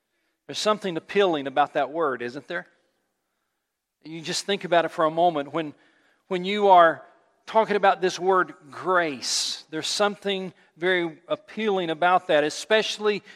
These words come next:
if you're on the receiving end of grace. It's refreshing to our souls when we hear the word grace, and it is especially refreshing to our souls when we experience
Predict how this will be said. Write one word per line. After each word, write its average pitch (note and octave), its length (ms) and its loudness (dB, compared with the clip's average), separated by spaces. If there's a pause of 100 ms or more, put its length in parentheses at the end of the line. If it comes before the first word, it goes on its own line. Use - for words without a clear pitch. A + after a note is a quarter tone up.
(120)
if F3+ 240 -2
you're F#3+ 160 -2
on F#3 220 0
the F3 80 -4
receiving F3 800 -6
end C3+ 580 -8
of C#3 200 -16
grace. D3+ 640 -6 (340)
It's - 180 -10
refreshing G#3 720 0
to G3+ 140 -2
our F3 160 4
souls C#3 880 -4 (380)
when F3 180 -2
we E3 100 -4
hear F3+ 300 2
the E3 140 -4
word D#3 440 0 (360)
grace, B2+ 560 -4 (180)
and E3 100 -4
it F#3 140 2
is D#3+ 160 -4
especially F#3 720 0
refreshing D3+ 580 -4
to D3+ 100 -2
our C#3 160 2
souls C#3+ 400 -2
when D3+ 140 -10
we D3 180 -6
experience C3+ 1200 -10